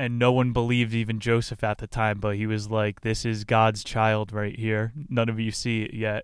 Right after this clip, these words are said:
And no one believed Joseph. Joseph was kinda pushed to the side as well. And thus starts Jesus's dark years. We have zero records from him until his teenhood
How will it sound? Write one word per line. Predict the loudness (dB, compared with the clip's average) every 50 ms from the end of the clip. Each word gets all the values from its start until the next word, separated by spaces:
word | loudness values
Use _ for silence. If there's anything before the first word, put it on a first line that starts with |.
| -8 -12
And | -8 -4
no | -2 0
one | 0 0 0
believed | 0 0 0 2 0 -2 -2
Joseph. | -2 0 0 0 0 -2 -4 -6 -8
Joseph | -4 -2 -2 -2 -2 -2 -4 -6 -4 -4
was | -4 -4 -4
kinda | -4 -2 -2 0 0 -2 -2
pushed | -2 0 -2 -2 -2 -2 -4
to | -4 -4
the | -2 -4
side | -6 -2 -2 0 0 0 0 -2
as | -4 -6 -6 -4
well. | -2 -2 0 -2 -4 -6 _ _ _ _ _ _ _ _ _ -12
And | -8 -6 2 4
thus | 4 4 4
starts | 2 2 4 4 4 4 2 0 -8 -8 -10 -12
Jesus's | -6 -2 -2 -2 0 0 0 0 0 0 -2 -2 -2
dark | 0 2 4 4 2 0 -2
years. | -2 -2 0 0 0 -2 -4 -6 -6
We | -4 -2
have | 0 2 2 2 0 -2
zero | -4 0 0 2 2 2 2 2
records | 2 2 0 0 0 -4 -4 -4 -6
from | -6 -6 -4 -4 -4 -2
him | -2 -2 -2 -2 -2
until | -4 -4 -2 -2 0 0 0 0 0
his | 0 0 0 -2 -6
teenhood | -6 -6 -4 -2 0 0 2 2 2 2 2 2